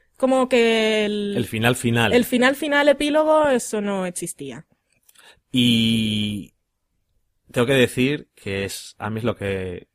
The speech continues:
Speaker 2: aunque no sé cómo hace Moffat siempre para escribir las cosas de ese estilo que le gustan mucho,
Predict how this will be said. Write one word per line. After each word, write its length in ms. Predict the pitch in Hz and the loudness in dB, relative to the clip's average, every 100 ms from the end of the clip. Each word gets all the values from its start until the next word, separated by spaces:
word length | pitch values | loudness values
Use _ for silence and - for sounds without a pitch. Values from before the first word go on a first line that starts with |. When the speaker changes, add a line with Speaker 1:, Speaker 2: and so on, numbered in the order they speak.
| _ _ | _ _
Speaker 2:
aunque 880 | 117 104 113 104 101 101 98 - _ | -10 -8 -4 -2 -2 -4 -6 -10 _
no 180 | 123 120 | -4 -4
sé 100 | 135 | -4
cómo 240 | 127 120 | -4 -2
hace 600 | 113 - 110 107 104 104 101 | -2 -2 -4 -4 -4 -4 -6
Moffat 260 | 107 107 | -8 -8
siempre 300 | - 104 101 | -8 -10 -10
para 280 | 98 95 92 | -10 -8 -8
escribir 380 | 92 - 101 101 | -10 -10 -8 -6
las 140 | 98 | -6
cosas 220 | - 104 101 | -6 -8 -8
de 60 | |
ese 100 | 98 | -12
estilo 400 | 98 - 104 92 | -14 -12 -10 -10
que 180 | - 92 | -8 -8
le 80 | 90 | -8
gustan 300 | 92 - 92 | -10 -10 -10
mucho, 500 | 95 98 - 87 | -10 -10 -10 -12